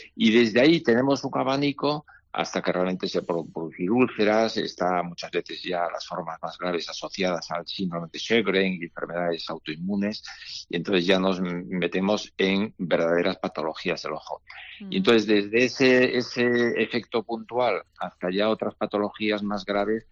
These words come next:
Speaker 1: pues, pues podemos, eh, eh, entender que existe todo tipo de,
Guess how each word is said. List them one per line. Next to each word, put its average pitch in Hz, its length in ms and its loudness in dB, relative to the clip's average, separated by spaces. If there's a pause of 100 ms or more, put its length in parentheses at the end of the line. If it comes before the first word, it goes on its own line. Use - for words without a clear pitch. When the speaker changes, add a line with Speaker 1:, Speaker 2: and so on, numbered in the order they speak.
(400)
Speaker 1:
pues, 85 520 4
pues 90 320 -2
podemos, 98 400 0
eh, 92 140 2
eh, 85 360 -4
entender 90 500 -2
que - 80 -2
existe 90 420 -6
todo 87 300 0
tipo 76 340 -6
de, 71 140 -8